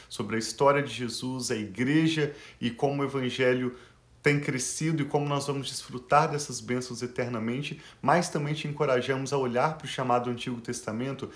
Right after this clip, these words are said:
e aprender nos livros da lei a aliança que Deus tem conosco, as promessas eternas dele. Nos livros dos profetas como Isaías, nós vamos ver essa mensagem sendo reforçada, como nós podemos colocá-la em prática. E ao meditar nos Salmos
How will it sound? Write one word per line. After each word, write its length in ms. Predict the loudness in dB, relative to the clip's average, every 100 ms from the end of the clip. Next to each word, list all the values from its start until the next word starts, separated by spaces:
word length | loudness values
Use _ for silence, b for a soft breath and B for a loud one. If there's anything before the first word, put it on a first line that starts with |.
| B 0
e 80 | 2
aprender 560 | 2 0 -2 0 0
nos 240 | 2 -2 -2
livros 320 | -4 -4 -2
da 140 | 0
lei 320 | 0 0 -2 -6 B B
a 80 | -2
aliança 480 | 0 0 -2 -2 -4
que 140 | -4
Deus 220 | 0 -2
tem 140 | -2 -8
conosco, 480 | -6 -6 -4 -6
as 120 | -8 -8
promessas 640 | -4 -4 -2 -2 -2 -4
eternas 560 | -6 -4 -4 -2 -4 -6
dele. 360 | -4 -2 -4 -10 B B
Nos 160 | -4 -2
livros 340 | 0 0 0
dos 160 | -4 -4
profetas 580 | -4 -6 0 0 0 -6
como 220 | -4 -4
Isaías, 600 | -2 0 0 0 -4 -6 B B
nós 160 | -4 0
vamos 240 | 0 -2 0
ver 160 | 0
essa 200 | 0 -2
mensagem 440 | -2 -2 0 0 0
sendo 300 | -4 -4 -2
reforçada, 800 | -4 -6 -10 -8 -2 0 0 -2
como 220 | -4 -4
nós 200 | -2 -4
podemos 360 | -4 -4 -4 -6
colocá-la 500 | -4 -4 0 -2 -2
em 80 |
prática. 640 | -4 2 4 4 2 -8 -8 B B 2
E 80 | 6
ao 100 | 6
meditar 480 | 4 -2 0 0
nos 180 | 0 -2
Salmos 600 | 0 4 6 6 2 -4